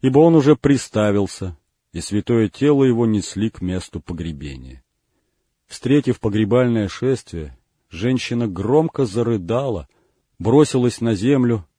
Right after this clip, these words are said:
и говорила святому, как бы живому: «Горе мне, святитель Божий, горе мне несчастный!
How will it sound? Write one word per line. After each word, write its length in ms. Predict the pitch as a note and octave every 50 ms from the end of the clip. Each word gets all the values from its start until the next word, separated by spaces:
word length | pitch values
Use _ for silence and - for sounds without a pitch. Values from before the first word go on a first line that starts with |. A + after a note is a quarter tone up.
| _ _
и 60 | - G2
говорила 480 | G2 A#2+ B2+ C#3 C#3+ E3 F3+ F3 D#3
святому, 680 | C3+ - - A2 A#2+ - _ - C#3+ D#3 D#3 D3+ C#3 B2
как 240 | - - - C3 B2
бы 120 | B2 B2+
живому: 640 | A2+ A2 C3 B2 A#2 C#3 D3 C3+ A2 F#2 E2 C#2+ - _ _ _ _ _ _ _ _ _ _ _ _ -
«Горе 300 | F#2 A2 D3 F3+ F3+ F3
мне, 220 | E3 D#3+ D#3+ E3 D3
святитель 500 | - - A#2+ G#2+ - D#3 - D3 C3+ B2
Божий, 760 | G#2 G2 G#2+ B2+ C#3+ D3 C#3 A2 F2 F2+ F2+ D#2+ C2+ - _ _ _ _ _ -
горе 400 | E2+ E2+ C3 C#3+ E3 E3 D#3+ D#3
мне 160 | D3+ D3+ D3
несчастный! 880 | C#3 C#3 C3+ - - - C3 C3+ C#3 C3 A#2+ - - - D#2 D2 C2+